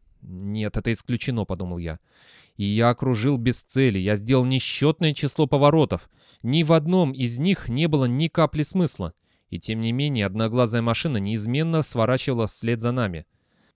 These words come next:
В этом месте дорога изгибалась как раз на вершине невысокого холма, и потом велась по его склону. Когда машина выскочит из-за поворота, ее силуэт на миг возникнет на фоне более светлого неба,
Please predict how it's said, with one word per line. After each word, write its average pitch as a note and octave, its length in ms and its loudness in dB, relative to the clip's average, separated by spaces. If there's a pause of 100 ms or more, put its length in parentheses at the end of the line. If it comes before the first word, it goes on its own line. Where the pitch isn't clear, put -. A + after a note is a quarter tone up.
(140)
В F#2 100 -4
этом F#2 240 0
месте B2 400 -2
дорога D3 360 4
изгибалась A2+ 580 0
как - 180 -6
раз C#3 220 0
на A2+ 80 -4
вершине C3 460 -2
невысокого G#2+ 580 -2
холма, A#2 420 -2 (420)
и - 100 -6
потом A2+ 300 2
велась C3+ 360 2
по - 80 -2
его G#2+ 180 0
склону. F#2+ 500 -4 (380)
Когда A#2 300 0
машина D#3 340 0
выскочит - 480 -2
из-за F2+ 200 -4
поворота, G#2+ 460 -2
ее G#2 220 0
силуэт A#2 480 0
на G2+ 140 -2
миг D#3 260 -4 (140)
возникнет C3 600 0
на G#2+ 100 -2
фоне D#3+ 280 -4
более G#2+ 300 -2
светлого A#2 460 -4
неба, A2+ 360 -2